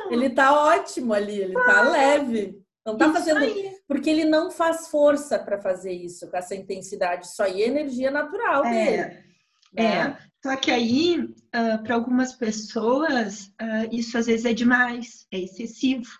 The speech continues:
Speaker 2: né? Então, isso nem todo mundo, eu até tô descobrindo, mas o tipo oito às vezes não cai bem pra todo mundo, né?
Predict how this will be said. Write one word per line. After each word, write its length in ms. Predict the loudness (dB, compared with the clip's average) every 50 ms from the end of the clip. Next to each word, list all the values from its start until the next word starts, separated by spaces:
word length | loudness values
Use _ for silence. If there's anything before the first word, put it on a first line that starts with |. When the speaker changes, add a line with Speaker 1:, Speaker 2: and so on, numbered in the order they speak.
| _ _ _ _ _ _ _ _ _ _ -14
Speaker 2:
né? 360 | -12 -10 -8 -8 -8 -8 -10 -12 -16 -20 -20 _ _ -4
Então, 340 | -4 -4 -2 -2 -4 -4 -2
isso 580 | -2 -4 -4 -4 -4 -4 -2 0 0 0 2 2
nem 340 | 2 2 2 2 -4 -6 -6
todo 320 | -6 -6 -4 -4 -2 0
mundo, 720 | 2 2 2 0 0 -2 -2 -2 -2 -4 -6 -8 -10 -12 -18 -20 _ _ _ _
eu 140 | -10 -8 -8
até 320 | -8 -6 -2 -2 -2 -2 -4 -10 -18 _ _ _ _ _
tô 140 | -6 -6 -6
descobrindo, 720 | -6 -10 -12 -10 -8 -6 -2 -2 0 0 0 0 -2 -2
mas 200 | -4 -4 -4 -4
o 80 | -6
tipo 300 | -6 -6 -10 -6 -4 -2 -2
oito 220 | -2 0 0 0
às 60 | 0
vezes 160 | 0 2 2
não 120 | 0 0 2
cai 220 | 0 0 0 0 -2 -4 -6 -10 -16 _ _ _ _ _ _ _ _
bem 240 | 0 0 0 0 -2
pra 220 | -2 -4 -4 -4 -2
todo 240 | -2 0 2 2
mundo, 380 | 2 2 0 -4 -10 -14 -16 -18
né? 300 | -16 -12 -10 -10 -10